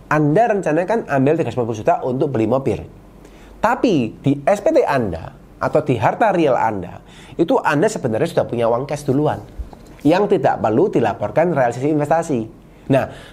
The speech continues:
pertany-, per-, apa, hal yang perlu kita lakukan, ya, kita tinggal aja, i-, ibaratnya kita, apa ya, pakai yang sebelah sini, ini diinvestasikan. Jadi Anda tinggal tukar guling, bahasanya seperti itu. Anda ambil aja uangnya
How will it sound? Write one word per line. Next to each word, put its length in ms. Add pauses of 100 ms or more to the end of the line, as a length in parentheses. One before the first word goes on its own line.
(220)
pertany-, 560
per-, 320 (320)
apa, 400
hal 160
yang 240
perlu 160
kita 240
lakukan, 480 (160)
ya, 160
kita 320
tinggal 240
aja, 400
i-, 240
ibaratnya 400
kita, 480 (400)
apa 220 (100)
ya, 140 (1500)
pakai 240
yang 160
sebelah 320
sini, 320 (320)
ini 160
diinvestasikan. 880
Jadi 80
Anda 160
tinggal 240
tukar 240
guling, 400
bahasanya 320
seperti 320
itu. 160 (560)
Anda 400
ambil 240
aja 480 (240)
uangnya 560